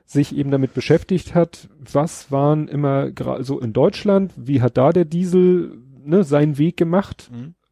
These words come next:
Speaker 1: und in Amerika. Und wie es in Amerika eigentlich immer gescheitert ist, weil Amerika eben schon vor dreißig Jahren und mehr hatten, gerade Kalifornien hatte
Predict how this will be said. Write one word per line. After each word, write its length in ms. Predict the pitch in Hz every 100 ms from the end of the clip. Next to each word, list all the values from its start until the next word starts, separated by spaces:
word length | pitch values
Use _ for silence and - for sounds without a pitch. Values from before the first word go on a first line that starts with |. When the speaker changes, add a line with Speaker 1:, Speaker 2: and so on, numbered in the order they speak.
| _ - -
Speaker 1:
und 280 | - 156 175
in 160 | - 151
Amerika. 500 | 143 143 117 - 110
Und 260 | 123 127
wie 80 | 131
es 100 | 151
in 60 | 156
Amerika 400 | 135 170 156 147
eigentlich 240 | 143 143
immer 140 | 156 143
gescheitert 520 | 127 131 180 147 107
ist, 240 | 135 - _ - - -
weil 120 | 135
Amerika 480 | 135 135 160 143 139
eben 260 | 139 135 131
schon 340 | 139 131 127
vor 380 | - 135 135 135 -
dreißig 460 | - 139 139 131
Jahren 260 | 143 151 160
und 120 | 120
mehr 340 | 139 185 147 165 - -
hatten, 320 | - 135 139 123
gerade 320 | - 131 143
Kalifornien 720 | - 135 - 165 202 127 120
hatte 260 | 131 135